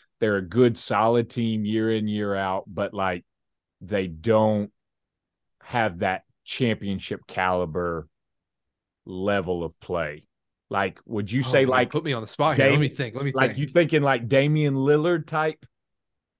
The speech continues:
Speaker 2: Yeah, I think
Speaker 1: Type
Speaker 2: Lillard
Speaker 1: thing?
Speaker 2: has that next level, that has that next level thing. I think that'll come with time. LaMelo is also so young is what people also have to realize.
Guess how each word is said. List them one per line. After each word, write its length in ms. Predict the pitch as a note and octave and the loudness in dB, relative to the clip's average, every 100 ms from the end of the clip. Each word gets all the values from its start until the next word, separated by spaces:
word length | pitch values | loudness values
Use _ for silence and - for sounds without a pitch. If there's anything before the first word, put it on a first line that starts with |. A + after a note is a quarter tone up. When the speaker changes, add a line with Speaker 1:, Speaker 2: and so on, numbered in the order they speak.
| _ _ _ _ _ C#3+ | _ _ _ _ _ -4
Speaker 2:
Yeah, 440 | D#3+ G3+ G3+ G3+ - | 2 4 4 2 0
I 140 | D3 F3+ | 0 2
think 180 | A#3 | 2
Speaker 1:
Type 80 | F3+ | 2
Speaker 2:
Lillard 300 | D#3+ F3+ F3+ | 4 6 6
Speaker 1:
thing? 60 | D3+ | 6
Speaker 2:
has 200 | E3 D3 | 2 2
that 160 | D3 | 0
next 340 | C#3 D#3 D3+ - | 2 0 -2 -6
level, 440 | C3 C#3 D#3 D#3+ - _ - | -4 0 0 0 -4 _ -6
that 220 | D3+ - | -4 -4
has 240 | - D#3 | 0 0
that 160 | D3+ C3+ | 0 0
next 240 | D3+ D3 | 0 0
level 260 | D3+ D3 D3+ | 0 0 0
thing. 380 | - D#3 D3+ C#3+ | -4 -4 -4 -4
I 120 | C3 | -4
think 180 | B2 D3+ | -2 -2
that'll 180 | D3 C#3 | -2 -4
come 200 | - C#3+ | -4 -6
with 120 | A#2+ | -8
time. 380 | - A#2 A#2 A#2+ - - | -8 -8 -6 -6 -10 -10
LaMelo 340 | - G#3+ D#4 D#3 | -4 2 4 4
is 120 | B2 | 2
also 400 | - A#2+ - G2 | -2 -4 -4 -4
so 500 | - - - D3+ B2+ | -2 -2 0 2 2
young 440 | G2 G2+ G#2+ G2 | 0 -2 -2 -4
is 180 | F#2+ G2 | -10 -8
what 160 | G#2 F#2+ | -6 -2
people 400 | C#3 B2 A2 G2+ | 0 2 0 0
also 300 | B2 A#2 - | -2 -2 -2
have 140 | G#2+ G#2 | -4 -4
to 100 | G#2 | -4
realize. 480 | G#2+ G2 F#2+ G2+ | -2 -4 -6 -10